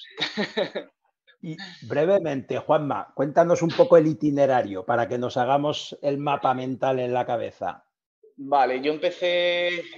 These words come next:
Speaker 1: bueno, viajé en avión de España a, a Alejandría. Esto, en Alejandría empecé el dieciséis de enero. Eh, crucé todo Egipto, sie-, fui siguiendo el Nilo al principio, todo Egipto, todo Sudán.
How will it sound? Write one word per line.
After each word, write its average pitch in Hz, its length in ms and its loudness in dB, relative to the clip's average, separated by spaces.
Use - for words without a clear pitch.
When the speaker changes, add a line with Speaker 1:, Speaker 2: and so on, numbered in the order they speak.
Speaker 1:
bueno, 139 300 -2
viajé 139 260 -2
en 156 60 -2
avión 160 280 2
de 160 80 0
España 160 420 -2
a, 147 840 -4
a 151 100 -2
Alejandría. 160 640 -4
Esto, 151 880 0
en 143 160 -6
Alejandría 143 420 -4
empecé 165 300 -2
el 165 60 -4
dieciséis 151 520 -6
de 151 200 2
enero. 208 340 -4
Eh, 151 840 6
crucé 160 380 -4
todo 175 180 -2
Egipto, 240 600 0
sie-, 190 400 -4
fui 202 180 -6
siguiendo 190 400 0
el 170 100 -2
Nilo 233 220 -2
al 208 100 -4
principio, 220 720 -2
todo 165 160 0
Egipto, 214 580 -2
todo 180 220 -2
Sudán. 220 560 -2